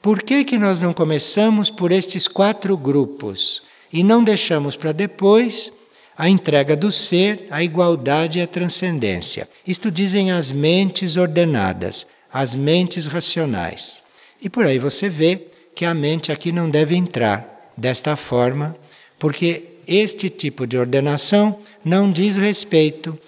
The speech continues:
a um tipo de trabalho interior, interno e transcendente como este. Então nós sabemos que a ação abnegada, que a cura, que a devoção ardente e o governo de si são a base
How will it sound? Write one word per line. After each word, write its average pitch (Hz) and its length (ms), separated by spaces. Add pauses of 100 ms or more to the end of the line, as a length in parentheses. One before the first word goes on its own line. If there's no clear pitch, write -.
(180)
a 147 140
um 156 140
tipo 175 360
de 160 120
trabalho 147 680
interior, 143 840
interno 151 920 (180)
e 143 80
transcendente 143 920
como 156 360
este. - 440 (1200)
Então 233 280
nós 247 160
sabemos 151 540
que - 120
a 147 80
ação 220 320
abnegada, 156 760
que - 140
a 165 100
cura, 156 420
que - 140
a 135 40
devoção 147 640
ardente 180 480
e 190 40
o 170 40
governo 165 420
de 156 140
si 104 380 (140)
são 196 420
a 135 100
base 113 680